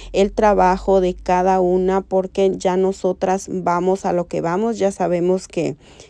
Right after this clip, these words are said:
qué ofertas están funcionando, ya C B S punto com está actualizado. Y por acá ya estamos en otro día en, esta es la famosa tienda del Yaya. Lamentablemente esta tienda solo la tienen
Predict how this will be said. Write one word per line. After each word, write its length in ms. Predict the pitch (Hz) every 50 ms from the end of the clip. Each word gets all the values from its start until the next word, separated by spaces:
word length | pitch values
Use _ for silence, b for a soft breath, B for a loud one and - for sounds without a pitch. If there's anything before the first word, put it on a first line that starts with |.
| B B
qué 140 | - 247 247
ofertas 400 | 262 - 220 - - 208 208 208
están 320 | 196 - - 175 175 185
funcionando, 720 | - 185 180 180 - 185 180 185 190 208 233 254 254 277 262
ya 160 | 220 202 202
C 160 | - - 196
B 260 | 190 190 190 190 185
S 220 | 185 - - - - - - 170 _
punto 300 | - 180 185 190 - 196
com 240 | - 190 180 180 180 -
está 280 | - 185 180 - - 165
actualizado. 680 | 170 - - 180 170 160 180 - - 277 294 349 370 - B B B B B B B B
Y 100 | 254 294
por 160 | - 339 320
acá 260 | 311 294 - 254 240
ya 160 | 233 220 240 226
estamos 600 | 240 - - 220 214 220 220 220 226 226 - -
en 220 | - 208 185 196
otro 300 | 208 254 - - 277 269
día 380 | 240 240 240 233 233 226 220 - -
en, 320 | - 214 214 220 226 240 -
esta 460 | - 208 220 - - - 247 220 208
es 160 | 208 202 -
la 180 | 208 202 202 202
famosa 760 | - 196 175 185 190 185 185 190 196 208 - - 226 214
tienda 680 | 214 - _ - 196 190 185 180 185 180 170 175 170 170
del 260 | 165 165 165 160 160 151
Yaya. 460 | - 165 151 160 165 160 123 - -
Lamentablemente 1300 | - 180 202 202 208 233 240 233 208 196 185 - 180 185 185 180 175 175 170 160 170 180 - - 185 190 B B B B B B B B -
esta 260 | 226 - - 214 208
tienda 320 | - 208 185 196 190 190
solo 480 | 196 - - - 202 202 208 220 226 226
la 140 | 226 214 202
tienen 880 | - - 202 196 196 185 185 190 196 190 196 190 196 196 185 - -